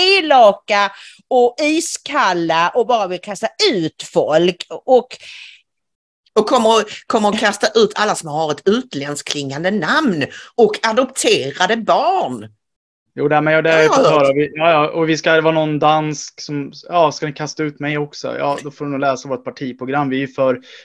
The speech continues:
Speaker 3: fri rörlighet inom Norden. Det blir ju väldigt svårt att, att kasta ut en dansk då, som
Speaker 2: <laughs>
Speaker 3: sen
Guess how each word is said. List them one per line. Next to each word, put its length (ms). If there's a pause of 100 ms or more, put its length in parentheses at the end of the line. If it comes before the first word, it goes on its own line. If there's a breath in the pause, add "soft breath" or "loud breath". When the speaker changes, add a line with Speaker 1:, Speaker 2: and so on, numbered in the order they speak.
Speaker 3:
fri 260
rörlighet 480
inom 240
Norden. 340
Det 60
blir 100
ju 60
väldigt 300
svårt 360
att, 280
att 100
kasta 260
ut 220
en 100
dansk 420
då, 160
som 260
Speaker 2:
<laughs> 60
Speaker 3:
sen 200